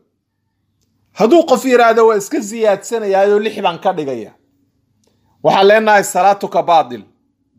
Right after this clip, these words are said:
Haddaad lix ka dhigtid, salaadaada waa baatil. Sababtu maxay tahay? Waxaa Nebi Maxamed samayn baad samaysay, oo waxa weeye qadarkii loo jaangooyey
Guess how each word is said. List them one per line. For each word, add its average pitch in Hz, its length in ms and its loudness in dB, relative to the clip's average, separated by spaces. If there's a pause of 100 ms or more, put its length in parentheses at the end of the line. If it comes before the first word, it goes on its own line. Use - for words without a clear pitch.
(360)
Haddaad 165 220 0
lix 208 180 -2
ka 269 100 0
dhigtid, 247 260 -4
salaadaada 214 460 0
waa 151 100 0
baatil. 123 320 -4 (400)
Sababtu 240 300 0
maxay 202 200 -2
tahay? 180 320 -2 (600)
Waxaa 220 360 -2
Nebi 220 260 -2
Maxamed 175 380 -8
samayn 196 280 -6
baad - 180 -2
samaysay, 180 560 -6 (640)
oo 165 160 2
waxa 196 220 2
weeye 170 720 -2 (440)
qadarkii 180 720 -4
loo 175 260 -2
jaangooyey 156 1000 -4